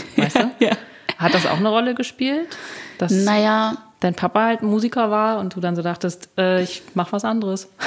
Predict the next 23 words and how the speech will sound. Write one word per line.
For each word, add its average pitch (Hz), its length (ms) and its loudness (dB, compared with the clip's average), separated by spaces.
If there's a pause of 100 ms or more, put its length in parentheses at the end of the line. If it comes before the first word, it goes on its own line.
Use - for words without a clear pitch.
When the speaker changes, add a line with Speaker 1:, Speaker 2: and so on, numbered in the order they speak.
(600)
Speaker 1:
Ja, 202 560 2
aber 202 280 2
eher, 202 240 2
weil 190 160 2
es 185 160 -2
mir 180 180 -2
unangenehm 151 720 2
war, 143 160 0
dass 147 180 -4
mein 156 140 -2
Papa 151 300 -2
Musiker 151 500 -4
war, 139 180 0
weil 147 140 0
es 156 120 -6
eben 170 220 0
genau 180 300 2
Speaker 2:
Ah, 208 60 0
Speaker 1:
diesem 202 240 -2
Speaker 2:
okay. 190 100 -2
Speaker 1:
Stereotypen 175 600 2
Speaker 2:
Hm. 143 100 4
Speaker 1:
entspricht. - 640 -4